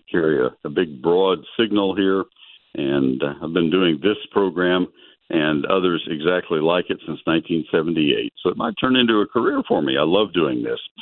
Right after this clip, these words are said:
We always begin the program on Sunday mornings with a visit to the Fort Worth Botanic Garden. And, uh, we are joined bright and early this morning by Stephen Hayden, horticulturist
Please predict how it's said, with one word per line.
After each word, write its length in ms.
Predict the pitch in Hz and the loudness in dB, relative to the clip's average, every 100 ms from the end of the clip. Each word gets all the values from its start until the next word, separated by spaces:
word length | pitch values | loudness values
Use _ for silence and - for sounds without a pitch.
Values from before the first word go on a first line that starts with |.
| - - - - | -10 -10 -8 0
We 200 | 131 117 | 2 2
always 400 | 147 156 123 95 | 2 2 0 0
begin 300 | 107 127 123 | 2 2 2
the 60 | |
program 300 | - 123 117 | 0 0 2
on 100 | 110 - | 0 0
Sunday 220 | 117 110 | -2 2
mornings 360 | 101 113 139 101 | 2 2 0 0
with 120 | 87 | -2
a 60 | |
visit 360 | 80 104 101 - | 0 -2 -2 -8
to 60 | 87 | -6
the 100 | 90 | -2
Fort 220 | 113 107 90 | 0 0 -2
Worth 180 | 98 | -6
Botanic 500 | 90 - 80 64 62 | -8 -6 -4 -4 -8
Garden. 400 | 71 64 62 58 _ - - - | -4 -2 -4 -8 _ -20 -18 -2
And, 260 | 87 80 78 | 0 2 2
uh, 80 | 85 | 2
we 140 | 95 | 2
are 160 | 87 78 | 2 0
joined 340 | 98 101 82 | 2 2 2
bright 220 | 98 143 107 | 0 0 0
and 80 | 95 | 0
early 320 | 147 180 90 | 2 2 0
this 200 | 76 - | -4 -4
morning 320 | 87 90 110 - _ _ | -2 0 0 -2 _ _
by 160 | 101 101 - | -2 -2 0
Stephen 280 | 160 156 147 | 0 2 2
Hayden, 300 | 120 82 80 | 2 2 0
horticulturist 840 | 113 127 - 165 190 - 65 - | 0 0 2 0 0 -4 -8 -10